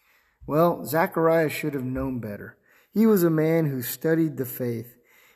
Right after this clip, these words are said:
He knew the prophecies. He was a priest in the temple. He had been waiting for this his entire life. Mary was just a young girl.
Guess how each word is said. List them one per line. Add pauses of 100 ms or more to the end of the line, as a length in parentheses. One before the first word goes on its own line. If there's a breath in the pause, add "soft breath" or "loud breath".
He
knew
the
prophecies.
He
was (260 loud breath)
a (120)
priest
in
the
temple. (220 loud breath)
He
had
been
waiting
for
this
his
entire
life. (1300 soft breath)
Mary
was
just
a
young
girl.